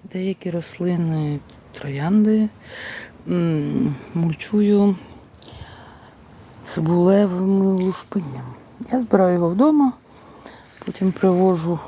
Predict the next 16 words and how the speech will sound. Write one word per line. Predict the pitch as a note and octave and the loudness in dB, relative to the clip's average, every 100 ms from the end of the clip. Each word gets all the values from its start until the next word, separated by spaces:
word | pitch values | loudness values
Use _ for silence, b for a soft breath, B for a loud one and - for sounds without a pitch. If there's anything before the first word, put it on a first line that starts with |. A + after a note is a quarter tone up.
| B B B | B B B
на | E3+ E3 | -8 -2
дачу | A3 C4 - - | 0 0 -2 -6
і | F3+ E3+ E3+ A3+ - - D3+ | -4 -2 -4 -6 -10 -16 -6
довкола | E3 E3 - F#3 F3 E3+ D#3+ B B B B B B - - | -6 -6 -2 2 4 2 -2 B B B B B B -20 -8
деяких | E3+ E3+ - - | -6 -4 -6 -2
рослин | E3+ - A3+ G#3+ | -2 2 2 2
його | E3 F3+ | 0 -2
розкладаю. | E3+ - - D#3+ - - | -4 -8 -6 -4 -2 -2
Звісно | D#3 F#3+ D#3 D3 | -2 -2 -2 -4
ж, | - | -4
багато | D3+ D#3+ D#3+ D3+ | -2 0 0 0
його | D3+ E3 | -2 -2
не | E3+ | 0
назбираю, | E3 E3+ D#3+ G#3+ C#4+ D4 C#4 - B B B B B B - | 0 -2 0 2 2 2 0 -4 B B B B B B -8
але | F3+ F3+ B3+ | -2 0 0
хоч | D4+ - - | 0 -4 -4